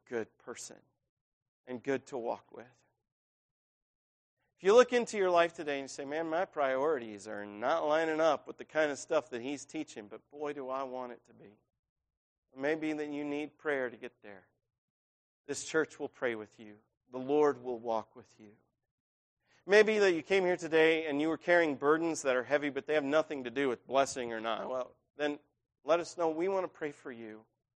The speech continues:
We really do. And if you're not walking yet with this great, wonderful man, well, today's the day to start.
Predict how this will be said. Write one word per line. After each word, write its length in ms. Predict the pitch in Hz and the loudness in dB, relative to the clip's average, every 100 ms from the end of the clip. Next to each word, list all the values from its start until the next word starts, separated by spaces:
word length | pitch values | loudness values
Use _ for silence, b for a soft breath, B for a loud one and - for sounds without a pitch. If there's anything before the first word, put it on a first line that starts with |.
| _ - | _ -12
We 100 | 139 | -8
really 320 | 139 156 151 | -2 -2 -2
do. 200 | 127 110 98 _ _ _ _ _ _ _ _ _ | -8 -14 -16 _ _ _ _ _ _ _ _ _
And 120 | 156 175 | 2 2
if 120 | 180 | 4
you're 100 | 180 | 4
not 240 | 180 180 | 6 6
walking 500 | 160 170 160 160 147 | 6 6 4 -2 -4
yet 280 | 139 135 135 | 0 0 0
with 180 | 127 - | -8 -8
this 220 | 135 - | -8 -8
great, 460 | _ 135 131 117 - _ | _ -6 -4 -4 -8 _
wonderful 580 | 123 139 143 131 - 127 | -4 0 0 -2 -6 -8
man, 320 | 120 110 98 107 _ _ _ _ _ _ _ _ _ | -6 -8 -10 -16 _ _ _ _ _ _ _ _ _
well, 300 | 127 143 139 _ _ _ _ | -4 -4 -4 _ _ _ _
today's 400 | 147 143 175 175 | 0 4 4 2
the 120 | 175 | -6
day 220 | 151 151 147 | -4 -2 -4
to 100 | 143 | -8
start. 500 | - 131 123 120 | -14 -6 -6 -6